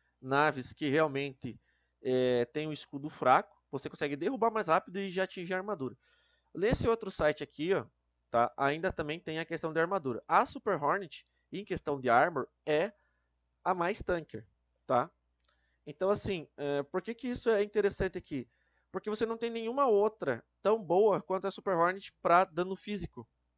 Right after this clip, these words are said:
tá? E também nenhuma outra com relação à absorção de escudo aqui. Quanto menor esse número aqui, ó, melhor. Porque aqui, o que que ela diz aqui, ó? Que ela é só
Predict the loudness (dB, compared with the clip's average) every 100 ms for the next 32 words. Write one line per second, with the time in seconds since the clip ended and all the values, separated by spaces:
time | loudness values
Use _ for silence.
0 | 0 2 2 _ _ _ _ _ -6 2
1 | 2 2 -2 -4 -4 0 2 4 2 2
2 | -2 -2 -4 0 0 0 -2 -2 -2 -4
3 | -4 -4 -2 -4 -6 -10 -12 -6 -4 -4
4 | -6 -10 _ _ _ _ _ _ _ _
5 | _ _ _ 2 2 0 -2 2 4 4
6 | 2 -4 -4 -2 -2 -2 -2 -2 -2 -4
7 | _ _ -20 -18 -4 0 6 6 4 -4
8 | _ _ _ -2 0 2 2 0 -6 -6
9 | -12 -2 2 2 2 0 0 -2 -2 -4
10 | 0 0